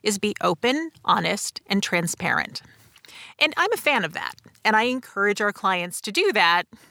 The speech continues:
with one caveat, as long as it works. But what I've observed in real life is that you can be open, honest, and transparent, and it doesn't necessarily work. Because sometimes we're dealing with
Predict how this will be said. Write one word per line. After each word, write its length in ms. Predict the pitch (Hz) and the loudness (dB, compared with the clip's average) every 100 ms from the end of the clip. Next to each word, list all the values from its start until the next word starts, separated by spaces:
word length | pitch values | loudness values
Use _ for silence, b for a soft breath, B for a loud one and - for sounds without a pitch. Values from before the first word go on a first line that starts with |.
| b b - - 190 | b b -20 -10 -2
with 180 | 202 | 0
one 180 | 190 180 | 2 0
caveat, 640 | - 269 208 139 62 - - - b b b b _ - | 2 2 2 0 -2 -4 -18 -20 b b b b _ -4
as 120 | 185 | 0
long 220 | 175 160 | 2 0
as 120 | 156 175 | -2 -6
it 100 | - | 0
works. 540 | 262 - - - - - _ _ _ _ _ _ - B B B B - | 0 0 -6 -8 -8 -14 _ _ _ _ _ _ -20 B B B B 2
But 240 | 247 - - | 2 2 -6
what 500 | 247 220 226 214 202 - | -2 2 4 4 0 0
I've 200 | 196 180 | 0 -2
observed 480 | 165 180 262 240 190 | -6 0 2 2 0
in 140 | 175 | -2
real 240 | 185 339 208 | 0 2 2
life 500 | 139 - - - B B B B | 2 0 -2 -10 B B B B
is 140 | 208 190 | 0 2
that 240 | 202 180 | 2 2
you 140 | 180 202 | -2 -4
can 160 | 240 | -2
be 140 | 226 - | -2 -2
open, 240 | 190 214 | -2 2
honest, 300 | 190 196 - | 2 0 -2
and 100 | 196 | -4
transparent, 640 | - 196 190 202 208 320 - | -2 -2 0 0 2 0 0
and 260 | 196 208 | -2 -2
it 100 | 196 | -4
doesn't 260 | - 202 214 | -2 -2 0
necessarily 560 | 208 - - 214 226 226 | -2 -2 -2 0 2 0
work. 420 | 381 311 - - b b b b b _ | 0 -2 -4 -16 b b b b b _
Because 320 | 226 214 220 - | -4 0 0 0
sometimes 600 | - 320 381 269 240 196 | 0 -2 0 -2 0 0
we're 140 | 208 | -2
dealing 560 | 175 214 262 294 233 196 | -2 -4 0 2 2 4
with 380 | 185 170 - | 4 4 0